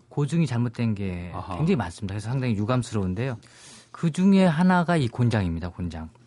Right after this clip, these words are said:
Speaker 1: 우리가 조선시대 형구하면 을에 이제 곤장을 떠올리는데요. 사실
Speaker 2: 그러게요. 예.
Speaker 1: 조선시대에는 형구도 세 종류가 있어가지고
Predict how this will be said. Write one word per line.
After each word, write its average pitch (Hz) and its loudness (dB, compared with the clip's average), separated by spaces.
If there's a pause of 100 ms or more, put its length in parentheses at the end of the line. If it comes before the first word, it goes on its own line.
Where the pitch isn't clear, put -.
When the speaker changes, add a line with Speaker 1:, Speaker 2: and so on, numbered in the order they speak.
(720)
Speaker 1:
우리가 160 2
조선시대 151 2
형구하면 139 2
을에 156 4
이제 120 -2
곤장을 151 2
떠올리는데요. 120 -2
사실 175 -2
Speaker 2:
그러게요. 127 -4
예. - -18
Speaker 1:
조선시대에는 131 -2
형구도 143 0
세 196 -2
종류가 185 2
있어가지고 92 -6